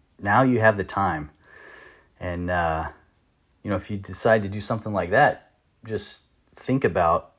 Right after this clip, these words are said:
like, is this something that's gonna help others and is not all about you? And if it's about helping others, like,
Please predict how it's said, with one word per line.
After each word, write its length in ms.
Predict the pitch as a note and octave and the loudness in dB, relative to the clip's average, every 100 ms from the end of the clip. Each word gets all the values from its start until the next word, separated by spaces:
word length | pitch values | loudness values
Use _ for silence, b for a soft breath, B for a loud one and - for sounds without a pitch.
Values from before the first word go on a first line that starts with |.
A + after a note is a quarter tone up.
| - | -10
like, 380 | G2 E2+ E2 - | -6 -6 -8 -8
is 200 | G#2 F#2+ | -8 2
this 200 | G#2+ - | 2 2
something 480 | - A2 G2 G2+ F#2+ | 0 -2 -2 -4 -4
that's 220 | E2+ - | -4 -6
gonna 180 | G2 F2 | -4 -2
help 280 | G2 F2+ | 0 2
others 560 | F#2 F#2+ C3 C#3 - - _ _ _ _ _ _ _ _ _ | 4 4 4 2 -4 -12 _ _ _ _ _ _ _ _ _
and 260 | F#2 F2 F2 | -6 -4 -6
is 180 | E2 | -6
not 220 | F2+ G2 F#2+ | 0 2 6
all 160 | F#2 | 6
about 400 | F2+ F#2 F2+ - | 6 4 2 0
you? 280 | F#2+ A#2 C3 - - | -2 -2 -2 -6 -8
And 120 | G2 | -6
if 140 | F#2 | -4
it's 140 | F#2+ - | -4 0
about 220 | G#2 G2+ | 4 4
helping 300 | A#2 A2+ G#2 | 4 2 2
others, 400 | B2+ A#2+ F#2 - | 2 4 0 0
like, 280 | E2+ D#2+ | -2 -2